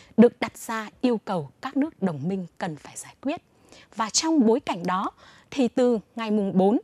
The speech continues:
đến ngày mười một tháng hai năm một nghìn chín trăm bốn mươi lăm, một hội nghị quốc tế đã diễn ra tại Ianta, Liên Xô với sự tham gia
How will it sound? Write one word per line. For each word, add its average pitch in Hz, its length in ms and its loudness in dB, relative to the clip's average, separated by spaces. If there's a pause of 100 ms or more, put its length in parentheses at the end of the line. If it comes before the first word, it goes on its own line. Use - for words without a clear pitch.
(300)
đến 196 240 2
ngày 254 140 -8
mười 180 180 -4
một 165 320 -2
tháng 180 180 -10
hai 247 280 -10
năm 240 160 -6
một - 100 -8
nghìn 165 220 -6
chín 175 220 -10
trăm 226 260 -6
bốn 190 160 -4
mươi 247 80 -4
lăm, 233 180 -2 (440)
một 285 120 6
hội 294 200 8
nghị 254 240 8 (140)
quốc 339 220 0
tế 208 260 0 (280)
đã - 180 0
diễn 233 240 2
ra 247 340 -8
tại 202 200 -6 (120)
Ianta, 226 520 -4
Liên 208 200 -2
Xô 214 320 -2 (280)
với 247 160 10
sự 302 240 0
tham 269 220 0
gia 254 260 -4